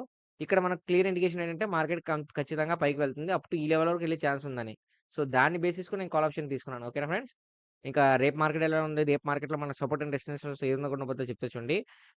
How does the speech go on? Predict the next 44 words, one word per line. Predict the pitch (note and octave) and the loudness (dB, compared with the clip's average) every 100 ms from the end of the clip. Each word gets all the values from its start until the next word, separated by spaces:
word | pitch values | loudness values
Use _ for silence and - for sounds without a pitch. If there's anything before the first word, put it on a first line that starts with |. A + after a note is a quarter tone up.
| - | -2
So | D3 | 2
రేపు | C#3 C3+ | 2 2
మార్కెట్ | C3 C#3 D#3+ | 0 2 0
కనుక | D#3 D3+ D3+ A2 | 0 0 0 -2
ఒక | B2 B2+ B2+ | -6 -4 2
హ్యూజ్‌గా | D#3 D#3+ E3 | 2 4 2
గ్యాప్ | C3+ C3+ D#3+ | 4 4 2
అప్ | D#3 | 0
ఓపెన్ | D3+ D3+ D3 | 0 0 0
అయితే | C#3 C#3+ | -2 -4
మాత్రం | B2+ C#3 | -2 -4
ఒక | D3 D3 | -4 -4
ఫస్ట్ | C3 - | -6 -6
ఫిఫ్టీన్ | D3 D#3+ D3+ | -8 -6 -4
మినిట్స్ | D3+ D#3 | -4 -2
కన్నా | D3 | -2
ఒక | C3 | -2
బుల్లిష్ | C3 D3 - | -2 -2 -2
క్యాండిల్ | C#3 A#2+ | -2 -4
వస్తే | C#3 | -4
మాత్రం | C3+ B2 F3 B3+ _ _ _ | -6 -4 -4 -6 _ _ _
ఒక | C3+ | -2
మంచి | C3+ C#3 D3+ C3 | -2 0 2 6
ర్యాలీ | C3 D3+ | 6 4
చూడొచ్చు, | D3+ C#3+ C#3+ D#3 | 2 2 2 2
బయింగ్ | C3 C#3 C3 | 4 2 2
ర్యాలీ. | B2+ D3 | 2 2
ఎందుకంటే | C#3 C#3+ C#3+ B2+ B2+ | 0 -2 -2 -4 -4
మీకు | A#2+ A#2+ | -2 2
లాస్ట్ | A#2+ C#3+ - D#3+ D3+ C#3 _ _ - | 2 2 0 2 2 0 _ _ -2
ఏదైతే | C3+ D3+ D3+ | 2 4 4
లాస్ట్ | C3+ C#3 C#3+ | 2 2 0
టూ | C#3+ | 2
అవర్స్ | C#3+ D3 D3+ | 4 4 2
లో | |
ఒక | C#3 B2+ | 2 4
ర్యాలీ | B2 C#3 | 2 2
కనిపించిందో | C3+ B2+ - C3 C#3 D#3 | -2 -6 -8 -6 -4 -2
అది | B2+ D3 | 0 0
ఇంకా | C#3 - | -2 -8
క-, | D3 - | -18 -6
కంటిన్యూ | C3+ C#3+ E3 D#3 | -4 -2 0 2
అవ్వచ్చు | C3+ D3 C3 | 2 0 -2
అనమాట. | A#2+ A#2 | -4 -2